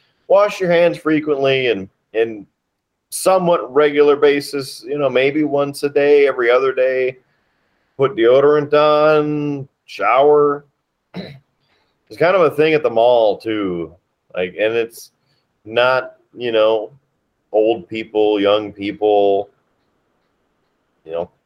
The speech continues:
classy looking people, shady looking people. It's like a mixture of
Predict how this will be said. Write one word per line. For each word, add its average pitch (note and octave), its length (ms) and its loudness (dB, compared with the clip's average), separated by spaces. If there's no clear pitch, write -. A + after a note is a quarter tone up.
classy G2+ 440 -6
looking G2+ 400 -4
people, G2 720 -2
shady G2+ 360 -6
looking G2 320 -4
people. G2 460 -2
It's G#2 80 -4
like B2+ 320 -2
a - 120 0
mixture A2 880 -4
of A2 220 0